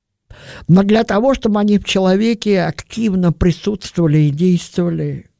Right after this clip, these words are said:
мы должны быть в положении, на котором настаивали все отцы церкви, на котором настаивали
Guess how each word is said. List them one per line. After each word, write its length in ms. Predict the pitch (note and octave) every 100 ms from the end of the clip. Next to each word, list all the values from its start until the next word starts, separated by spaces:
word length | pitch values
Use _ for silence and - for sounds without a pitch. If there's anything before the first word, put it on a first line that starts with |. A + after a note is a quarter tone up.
| _ _ _ _ _ _ _ _ _ _ _ _
мы 160 | D3 D#3
должны 880 | D#3+ D#3 D3+ D#3+ G3 F#3+ D#2+ D2+ - _ _
быть 440 | B2+ C#3 F#3+ F#3+ -
в 80 |
положении, 920 | - E3 D#3+ D#3 E3 F#3 F#3+ F3+ - _ _ _ _ _ _ _ _ _ -
на 120 | D3+
котором 420 | D#3 C#3 C3+ B2+
настаивали 680 | A#2+ B2 - C3 C#3 B2+ A#2+
все 300 | A2+ - C#3+
отцы 240 | B2+ - B2
церкви, 480 | - C3+ C#3 -
на 120 | B2+ B2
котором 380 | B2 B2+ A2+
настаивали 840 | A2+ A2+ - A#2+ B2 A#2+ A#2 A2